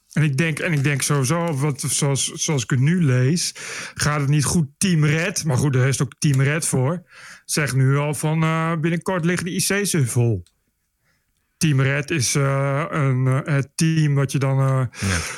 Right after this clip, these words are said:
Speaker 1: gebruikt om zo kritisch mogelijk te, je, je ideeën te bekijken.
Speaker 2: Ja.
Speaker 1: Dus om, om gaten in je plannen te schieten.
Speaker 2: Ja. Vandaag stond er, eh, op de website van R T L Nieuws een mooi kaartje waarin je heel duidelijk ziet,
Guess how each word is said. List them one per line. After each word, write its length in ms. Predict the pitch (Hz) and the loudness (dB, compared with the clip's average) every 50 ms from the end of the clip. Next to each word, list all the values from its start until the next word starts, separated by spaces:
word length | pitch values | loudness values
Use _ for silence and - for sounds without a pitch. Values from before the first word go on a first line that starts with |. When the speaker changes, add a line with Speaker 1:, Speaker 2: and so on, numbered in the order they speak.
| - - | -12 -6
Speaker 1:
gebruikt 540 | - - 151 127 139 139 143 143 139 - | -2 2 2 4 4 2 2 0 0 0
om 80 | 156 127 | 0 0
zo 120 | - 151 120 | 0 0 0
kritisch 380 | - - 156 156 139 143 123 123 | 0 0 0 0 0 0 2 2
mogelijk 460 | 135 143 147 147 139 135 135 104 - | 2 2 2 0 0 -2 -2 -4 0
te, 380 | - 139 135 131 147 165 160 143 | 0 0 0 0 0 0 0 0
je, 260 | 123 131 135 135 131 127 | 2 2 2 2 2 2
je 140 | 139 165 | 2 0
ideeën 480 | - 185 165 135 123 147 143 139 131 120 | 2 0 0 2 2 2 2 2 0 0
te 100 | - 131 | -2 -2
bekijken. 600 | 101 - - - 143 120 117 110 104 - - 101 92 90 | -4 -4 -4 -2 -2 0 0 0 -2 0 0 -2 -2 -2
Speaker 2:
Ja. 140 | 78 76 - - - - | -4 -8 -12 -14 -10 -2
Speaker 1:
Dus 160 | 117 123 110 - | 0 0 2 2
om, 240 | - 165 127 127 | 0 0 2 2
om 320 | 160 165 147 135 127 120 170 - | 2 2 2 0 0 0 -2 -2
gaten 440 | - - 160 151 143 151 - - | -2 -2 -2 0 -2 -4 -2 0
in 60 | 156 139 | 0 0
je 60 | 135 | 0
plannen 340 | - - 147 147 151 147 127 | 0 0 -2 0 0 0 0
te 80 | - - | 0 -2
schieten. 420 | - - - 113 - - 113 95 - _ - | -4 0 0 -2 0 0 -4 -6 -6 _ -6
Speaker 2:
Ja. 120 | 80 78 - - - - - - - - | -6 -6 -6 -8 -14 -18 -18 -16 -12 -8
Vandaag 280 | - 139 143 185 180 | -4 -2 -2 0 0
stond 180 | - - 165 - | 0 -2 0 0
er, 200 | 156 - - - - - | -2 -4 -4 -8 -10 -8
eh, 80 | - 117 | -6 -6
op 100 | 117 135 | -6 -2
de 100 | - 127 | -2 -2
website 340 | 127 156 - - 156 139 - | -2 0 -2 -2 -4 -4 -4
van 160 | - 139 - - _ _ _ - | -4 -6 -8 -10 _ _ _ -4
R 100 | - 139 131 | -4 -4 -2
T 60 | - | -2
L 160 | 139 131 127 | -2 0 2
Nieuws 420 | 127 135 156 160 156 131 - - - - | 2 2 2 2 2 2 0 -2 -6 -6
een 220 | - 131 123 123 | -4 0 0 2
mooi 180 | 131 127 120 117 | 2 2 0 -2
kaartje 420 | - - 135 151 165 165 - - 147 | -2 -4 -2 -2 -2 -4 -6 -6 -4
waarin 240 | 135 135 131 131 131 | -4 -2 -2 -2 0
je 60 | 123 | 0
heel 120 | 123 135 | 0 0
duidelijk 300 | 127 135 127 123 120 113 | 0 -2 -2 -2 -4 -4
ziet, 360 | - - 156 139 123 - - | -4 -2 -2 -2 -2 -4 -8